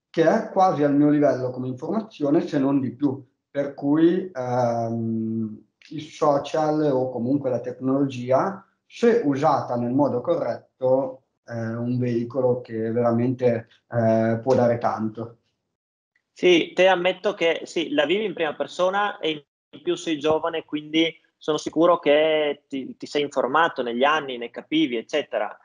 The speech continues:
Speaker 2: Io ho tantissime persone, voglio, azzardo un paragone, è come se venisse qualcuno da te,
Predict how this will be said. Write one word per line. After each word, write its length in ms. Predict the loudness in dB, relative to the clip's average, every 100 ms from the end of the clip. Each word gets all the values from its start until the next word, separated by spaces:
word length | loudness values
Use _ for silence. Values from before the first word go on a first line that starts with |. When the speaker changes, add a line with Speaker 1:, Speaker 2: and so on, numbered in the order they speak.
| _ _
Speaker 2:
Io 140 | 0 0
ho 100 | 2
tantissime 500 | -2 -4 -4 0 0
persone, 840 | 0 -2 0 0 2 0 -2 -12 -20 -10
voglio, 360 | -2 2 2 0
azzardo 640 | -4 -2 0 2 0 -2
un 180 | -4 -4
paragone, 960 | -2 0 0 -2 -4 -6 -8 -14 _ _
è 100 | -6
come 260 | -4 -2
se 160 | -2 -2
venisse 460 | -2 -4 -6 -6 -2
qualcuno 400 | -2 -2 -4 0
da 140 | 0
te, 580 | 2 4 4 0 -8